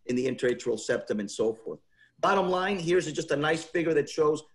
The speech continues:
how congested you can be under ecmo support. Most of us know that you can't just say, "Oh, we're under ecmo, now let's see what happens." You have to tune, tailor,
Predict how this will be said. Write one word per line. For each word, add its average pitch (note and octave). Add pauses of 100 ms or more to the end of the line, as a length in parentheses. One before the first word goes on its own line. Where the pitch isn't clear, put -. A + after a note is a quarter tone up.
(120)
how G3+
congested D#3
you C#3
can C3
be D3
under C3
ecmo C#3
support. -
Most F3+
of G3
us D#3+
know C#3 (360)
that B2+
you C#3+
can't G#3
just -
say, D#3+
"Oh, F3
we're D3
under C3+
ecmo, C#3+ (100)
now C#3+
let's D#3+
see D#3
what C#3+
happens." -
You B2 (120)
have F3+
to F#3+
tune, F#3
tailor, E3+